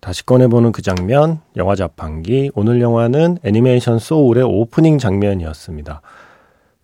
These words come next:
디즈니 영화의 그 오프닝 타이틀을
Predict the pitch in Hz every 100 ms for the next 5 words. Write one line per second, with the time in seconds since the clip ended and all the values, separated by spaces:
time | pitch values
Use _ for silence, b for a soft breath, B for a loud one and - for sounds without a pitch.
0 | _ - 110 139 139 110 107 107 107 101
1 | 90 - 92 87 85 - - 95 - 110
2 | 98 127 139 - 95 92 82